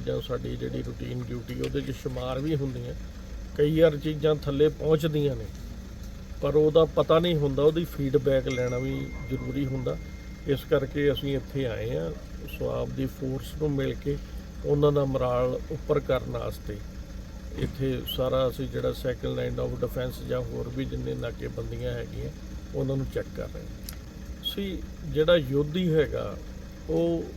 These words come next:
ਹਮੇਸ਼ਾ ਹੀ ਜਿਹੜਾ ਯੋਧਾ ਉਹਨੂੰ ਲੜਿਆ ਜਾਂਦਾ,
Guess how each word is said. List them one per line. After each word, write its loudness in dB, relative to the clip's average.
ਹਮੇਸ਼ਾ -2
ਹੀ 2
ਜਿਹੜਾ -2
ਯੋਧਾ 0
ਉਹਨੂੰ 2
ਲੜਿਆ 0
ਜਾਂਦਾ, -6